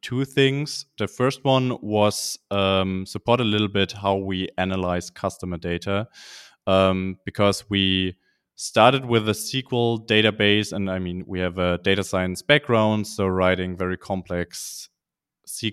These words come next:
L queries to analyze, um, stuff. We were very familiar with that, and then we switched to a no S Q L database, um, just recently.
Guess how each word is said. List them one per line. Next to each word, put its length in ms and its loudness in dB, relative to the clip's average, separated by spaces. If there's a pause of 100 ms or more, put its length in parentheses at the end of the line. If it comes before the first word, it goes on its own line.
(120)
L 120 2
queries 680 2
to 180 -4
analyze, 840 0
um, 300 -6
stuff. 560 -4 (100)
We 100 -8
were 180 -4
very 380 0
familiar 560 2
with 260 -2
that, 280 2
and 160 -6
then 140 -6
we 80 -2
switched 580 -6
to 120 -8
a 20 -4
no 220 -2
S 120 -10
Q 220 -12
L 120 -4
database, 680 0 (580)
um, 380 4
just 260 -6
recently. 600 2